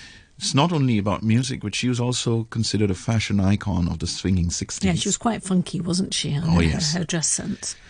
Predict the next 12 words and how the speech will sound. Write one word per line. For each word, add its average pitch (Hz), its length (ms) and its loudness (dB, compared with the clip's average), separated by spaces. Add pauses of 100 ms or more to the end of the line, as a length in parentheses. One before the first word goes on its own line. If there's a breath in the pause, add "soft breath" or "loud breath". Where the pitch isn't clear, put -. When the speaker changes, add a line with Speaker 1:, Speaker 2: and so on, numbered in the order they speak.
(160 loud breath)
Speaker 1:
The 98 80 2
bouffant 98 680 4
and 80 460 -2
Speaker 2:
Yeah. 92 140 4
Speaker 1:
peroxide 95 480 2
hair 95 380 2
Speaker 2:
Yeah. 90 100 4
Speaker 1:
and, 80 320 0
you 98 80 -4
know, 95 100 2
the 90 100 0
makeup 95 600 2